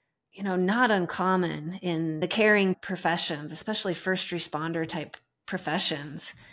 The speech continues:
And I'm imagining in the late eighties, it probably wasn't something that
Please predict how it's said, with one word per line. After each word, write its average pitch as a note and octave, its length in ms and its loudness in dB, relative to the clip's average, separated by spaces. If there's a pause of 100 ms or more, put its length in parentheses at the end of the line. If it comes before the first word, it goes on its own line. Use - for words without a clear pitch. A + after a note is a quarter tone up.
(400)
And D#3+ 400 -6
I'm F#3+ 200 -2
imagining F3+ 640 2
in E3 100 0
the D#3 100 -2
late E3 280 -2
eighties, E3 640 0
it - 220 -10
probably F3 640 0
wasn't E3 800 0
something E3 400 -4
that D3 260 -6